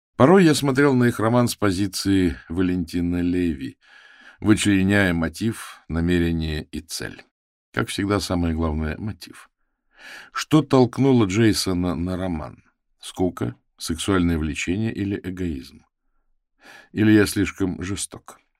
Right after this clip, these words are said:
Ну хорошо, будь я добрее, я бы сказал, что Джейсону легче общаться с Кейт.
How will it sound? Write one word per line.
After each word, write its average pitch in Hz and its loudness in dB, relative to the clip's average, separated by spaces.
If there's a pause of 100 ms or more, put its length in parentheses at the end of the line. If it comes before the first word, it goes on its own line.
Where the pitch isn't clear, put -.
(1120)
Ну 95 -2
хорошо, 107 2
будь 98 -2
я 101 4
добрее, 92 4
я 87 2
бы 80 -6
сказал, 87 -4
что 80 -6 (640)
Джейсону 113 4
легче 104 -2
общаться 76 -8
с - -10
Кейт. - -10